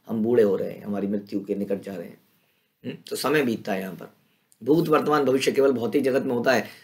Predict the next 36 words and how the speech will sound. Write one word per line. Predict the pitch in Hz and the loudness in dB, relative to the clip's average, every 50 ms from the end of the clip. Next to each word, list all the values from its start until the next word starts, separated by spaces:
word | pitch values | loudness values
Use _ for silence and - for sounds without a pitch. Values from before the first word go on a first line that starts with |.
| - - | -14 -4
आध्यात्मिक | - 107 101 110 113 117 139 147 151 | -2 0 2 2 4 6 6 6 6
जगत | 143 143 147 147 | 8 6 6 6
में | 151 143 | 4 0
है | 113 120 123 | 2 4 4
ही | 135 151 | 4 4
नहीं, | 160 170 160 131 - - - - _ _ | 4 4 2 0 -2 -6 -16 -20 _ _
क्योंकि | - 156 156 156 | 2 2 4 4
वहाँ | 170 175 165 | 4 4 2
जीव | 160 135 160 180 | 2 0 -2 -2
शाश्वत | 165 - 139 127 131 - 190 196 170 | -2 0 0 0 0 0 0 -2 -2
है | 160 143 | -2 -2
ना। | 214 254 - - - _ _ _ _ _ _ _ _ _ _ _ _ _ _ _ _ - | -2 -4 -6 -10 -16 _ _ _ _ _ _ _ _ _ _ _ _ _ _ _ _ -6
तो | 156 156 | -2 -2
फिर | 175 143 | -2 0
भूत | 127 131 160 170 165 | 2 2 2 2 2
वर्तमान | 156 151 147 160 165 165 165 165 | 2 0 2 2 0 0 0 2
भविष्य | 143 139 143 143 160 147 | 4 4 2 4 2 0
क्या, | 131 139 | 0 0
वहाँ | 135 135 139 147 | -2 -2 -2 -2
तो | 160 151 156 - | -2 -2 -4 -6
इटरनली | - 120 120 127 135 156 165 170 180 190 180 165 | -6 -4 0 0 0 2 2 0 2 2 2 2
हम | 143 123 123 | 2 0 0
हैं | 113 107 101 104 - - - - _ - | -2 -2 -4 -4 -8 -20 -20 -20 _ -2
और | 139 143 | 2 4
वह | 160 | 6
इस | 165 165 | 6 6
भौतिक | 147 131 135 143 160 170 | 6 4 2 4 4 4
जगत | 156 147 151 147 | 4 4 4 4
की | - 160 | 0 -4
सृष्टि | 143 135 139 127 - 156 | -2 -2 -4 -2 -2 -2
के | 147 151 | 0 0
पूर्व | - - 131 135 127 | -2 0 -4 -4 -4
से | - - 123 | -2 -2 -2
विद्यमान | 120 110 110 110 110 113 110 107 | -2 0 -2 -2 -2 -2 -4 -4
है। | 107 110 110 - _ _ _ _ _ _ _ _ _ _ - 104 | -6 -8 -10 -14 _ _ _ _ _ _ _ _ _ _ -8 -4
दुर्भाग्यवश | 117 120 117 107 107 123 117 113 117 104 95 101 - - | -2 -2 -2 0 -2 -2 0 0 0 0 0 -2 -6 -8